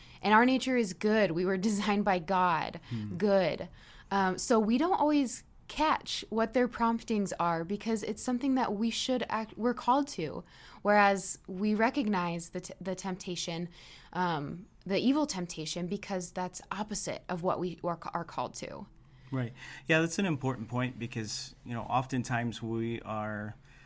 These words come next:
Speaker 2: pretty unaware of our guardian angels at work in our lives because it seems reasonable, it seems rational, it seems normal.
Speaker 1: Yeah.
Speaker 2: Um, and so I think in that sense we take it for granted. Whereas usually when,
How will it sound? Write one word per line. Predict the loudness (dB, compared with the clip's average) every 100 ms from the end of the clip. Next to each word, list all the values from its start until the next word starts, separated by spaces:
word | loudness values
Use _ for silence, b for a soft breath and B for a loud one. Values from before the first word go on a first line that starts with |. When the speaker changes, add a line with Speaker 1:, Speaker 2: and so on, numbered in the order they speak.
| b b -20 -20 -20 -18
Speaker 2:
pretty | -12 -6 -4 0
unaware | 2 2 2 2 2 2
of | 0 -4 -4
our | -6
guardian | -2 -4 -2 -4
angels | -4 -4 -6
at | -8 -8
work | -6 -6 -6
in |
our | -6 -4
lives | -4 -4 -6
because | -8 -4 -4 -2
it | -4 -6
seems | -4 -2 -2 -2
reasonable, | -2 0 0 -4 -6
it | -8
seems | -6 -6 -4
rational, | -2 -2 -2 -4 -6 -8
it | -8
seems | -8 -6 -6
normal. | -6 -2 -2 -2 -10 -16 b b
Speaker 1:
Yeah. | -8 -6 -8
Speaker 2:
Um, | -8 -8 -8 -10 -12 -16 -4
and | -4 -2
so | -2 -2 -4
I | -6
think | -4 -2
in | -2
that | -4 -4
sense | -6 -6
we | -8
take | -6 -8 -8
it | -10
for | -10
granted. | -4 0 0 -2 -8 -14 b b b b b b -10
Whereas | -2 0 0 0 0 0 -2 -4 -8 -8
usually | -2 0 2 0 0
when, | 0 -2 -4